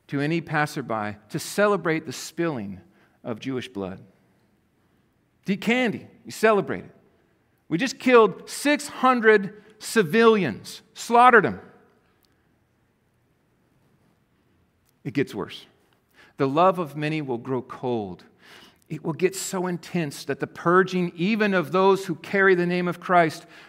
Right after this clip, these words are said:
wi-, will be intense, and there will be some who say, "It's not worth it.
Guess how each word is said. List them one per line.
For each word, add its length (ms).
wi-, 180
will 100
be 160
intense, 540
and 240
there 180
will 100
be 120
some 300
who 40
say, 160
"It's 120
not 160
worth 340
it. 180